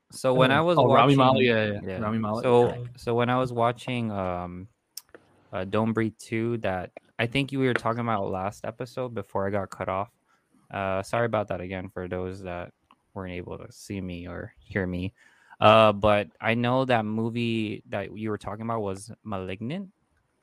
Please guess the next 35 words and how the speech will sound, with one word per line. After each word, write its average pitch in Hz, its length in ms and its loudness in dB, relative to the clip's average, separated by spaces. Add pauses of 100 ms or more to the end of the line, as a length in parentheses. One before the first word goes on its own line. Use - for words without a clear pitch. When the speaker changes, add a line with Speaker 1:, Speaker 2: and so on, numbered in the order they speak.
(140)
Speaker 1:
right? 139 240 -6 (840)
Did 110 140 -10
you 113 100 -2
guys 107 300 0
see - 240 -10
that 95 160 -4
one? 113 220 -6
Yeah, 113 220 0
that 117 200 2
one, 143 140 0
I, 110 140 2
I, 117 280 0
I 117 120 2
finally 131 340 0
saw 113 300 0
it 117 100 -6
for 107 100 -6
the 98 60 -6
first - 280 -10
time 101 520 -6
when 101 120 -8
I 95 60 -4
was 95 100 -6
watching 95 280 -12
Don't 95 200 -12
Breathe 95 220 -10
two. 104 160 -10
I 95 60 -8
was 90 80 -12
like, 92 160 -14
"Whoa, 104 160 -6
this 117 160 -10
is - 100 -20
pretty 98 200 -16
crazy." 101 440 -10